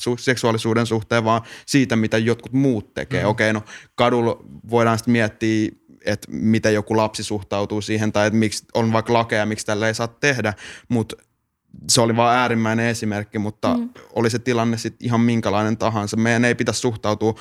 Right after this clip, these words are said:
Speaker 1: muiden seksuaalisuuteen ja muiden seksin harrastamiseen itsemme kautta, vaan sen kautta, että mitä jos mä olisin tossa tilanteessa.
Speaker 2: Mm.
Speaker 1: Ja
Speaker 2: Mut
Speaker 1: sit-, sittenhän se on itsemme kautta. Okei, silleen, että mä en olisi siinä.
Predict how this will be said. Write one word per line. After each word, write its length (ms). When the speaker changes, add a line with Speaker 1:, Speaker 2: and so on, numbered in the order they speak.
Speaker 1:
muiden 400
seksuaalisuuteen 1000
ja 60
muiden 480
seksin 400
harrastamiseen 960
itsemme 460
kautta, 420
vaan 140
sen 240
kautta, 420
että 120
mitä 200
jos 200
mä 180
olisin 240
tossa 260
tilanteessa. 800
Speaker 2:
Mm. 220
Speaker 1:
Ja 80
Speaker 2:
Mut 140
Speaker 1:
sit-, 200
sittenhän 260
se 80
on 60
itsemme 300
kautta. 340
Okei, 280
silleen, 300
että 140
mä 140
en 100
olisi 300
siinä. 300